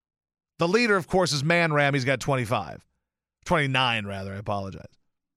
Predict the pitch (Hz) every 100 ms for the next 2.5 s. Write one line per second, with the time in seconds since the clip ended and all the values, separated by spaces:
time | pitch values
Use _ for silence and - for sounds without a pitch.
0 | _ _ _ _ _ _ _ _ 131 175
1 | 165 - 226 202 175 165 143 160 151 139
2 | 135 135 135 131 120